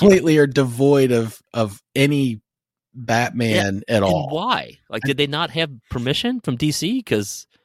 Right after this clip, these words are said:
Speaker 1: It's Warner Brothers, right? Isn't that the
Speaker 2: it,
Speaker 1: same studio?
Speaker 2: well, that, it, it opens in the credits. It's like characters created by Bob Kane.
Speaker 1: Yeah,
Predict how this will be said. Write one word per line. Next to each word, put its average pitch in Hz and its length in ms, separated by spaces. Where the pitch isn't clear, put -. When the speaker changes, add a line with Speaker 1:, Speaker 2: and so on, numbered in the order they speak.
Speaker 1:
It's - 160
Warner 156 260
Brothers, 131 500
right? 143 300
Isn't 135 180
that 147 140
the - 80
Speaker 2:
it, - 40
Speaker 1:
same 165 120
studio? 156 320
Speaker 2:
well, - 100
that, 214 180
it, 175 140
it 160 140
opens 185 480
in 156 80
the 147 60
credits. 208 360
It's 147 120
like 147 160
characters 170 460
created 170 260
by 147 100
Bob 151 320
Kane. 185 420
Speaker 1:
Yeah, 139 240